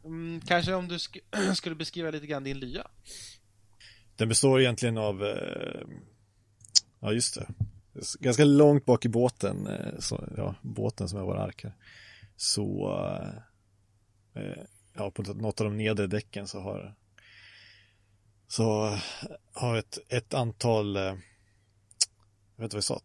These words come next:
Speaker 2: tre, tror jag. Tre hytter som, där liksom, eh, som man kan gå emellan då. De har, väggarna har förstörts och sådär, så. Eh,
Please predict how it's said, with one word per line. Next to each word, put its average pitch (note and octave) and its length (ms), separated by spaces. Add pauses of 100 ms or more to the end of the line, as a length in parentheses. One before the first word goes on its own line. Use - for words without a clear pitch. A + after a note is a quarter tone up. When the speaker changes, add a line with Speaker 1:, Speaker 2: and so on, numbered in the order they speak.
(120)
Speaker 2:
tre, - 300 (280)
tror - 120
jag. - 80 (360)
Tre D3 200
hytter - 480 (480)
som, G2+ 300
där G2+ 180
liksom, G2 320
eh, - 560
som - 140
man G2+ 100
kan G2 120
gå G2+ 160
emellan G2 440
då. F#2 120 (640)
De F#2+ 160
har, F2+ 300
väggarna G2+ 440
har F2+ 40
förstörts - 460
och - 80
sådär, - 260
så. - 100 (2500)
Eh, - 260